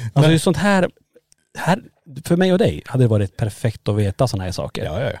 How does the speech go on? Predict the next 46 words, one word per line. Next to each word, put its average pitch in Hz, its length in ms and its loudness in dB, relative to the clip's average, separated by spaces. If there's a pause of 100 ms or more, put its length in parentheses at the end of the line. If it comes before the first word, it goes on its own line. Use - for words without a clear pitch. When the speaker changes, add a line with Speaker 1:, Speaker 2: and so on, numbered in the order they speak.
Speaker 1:
Tänk 143 160 2
att 147 60 2
få 214 100 2
åka 165 320 2
till - 100 -2
det 110 60 2
här 98 60 0
stället. - 460 -8 (440)
Gå 139 220 4
in 175 180 6
där 113 140 4
och 113 60 4
inte 117 260 0
säga 175 140 4
god 120 100 4
morgon. - 380 -4
Speaker 2:
Precis. 107 340 -4 (240)
Speaker 1:
Dra 147 100 4
upp 147 100 2
kameror 131 440 2
och 127 100 0
vänta. 107 340 -4 (500)
Speaker 2:
Och 117 100 -6
där 113 140 0
kom 107 180 -4
kniven. 92 280 -10 (120)
Speaker 1:
Och 160 100 2
där 135 140 6
kom 110 220 2
kniven. 98 260 -4 (180)
Speaker 2:
Ja. 123 180 -6 (220)
Speaker 1:
Ja. - 240 -4 (160)
Speaker 2:
Det 131 100 0
är 135 60 0
det 131 100 2
jag 127 140 2
menar. 117 320 -2
Och 120 240 0 (340)
det 131 80 0
är 135 40 4
ju 139 80 2
som 139 260 -2 (340)
det 127 100 -4
här 123 220 2
normala. 120 840 2 (220)
Speaker 1:
Ja. 95 240 -6